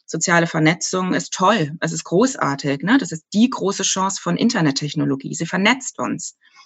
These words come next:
Ähm, das ist etwas, was wir hochhalten sollten. Es ist aber natürlich auch der Moment, in dem der Stress für die Kinder beginnt.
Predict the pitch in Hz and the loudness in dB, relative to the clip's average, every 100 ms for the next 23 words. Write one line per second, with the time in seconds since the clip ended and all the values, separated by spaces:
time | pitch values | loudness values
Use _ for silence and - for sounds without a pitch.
0 | _ _ - - - 170 160 160 170 180 | _ _ -20 -20 0 4 6 6 4 0
1 | - 175 175 165 170 175 175 185 285 - | -2 -4 -2 -2 -2 -2 2 4 4 4
2 | - 143 - 135 135 131 - 143 147 - | 0 2 2 2 2 -2 -4 -8 -10 -12
3 | _ _ _ _ - 180 - 233 - 202 | _ _ _ _ -2 0 0 0 0 2
4 | 208 214 220 226 - 175 - 208 214 208 | 4 4 2 0 -4 -4 0 2 0 0
5 | 175 - 170 160 151 160 196 202 - 170 | -4 -2 0 2 4 4 2 -2 -2 -2
6 | 160 160 160 156 160 - 156 156 170 143 | 2 4 4 2 0 0 -2 -2 -4 -4
7 | - 139 135 - 127 165 - | 0 0 0 -4 -6 -6 -12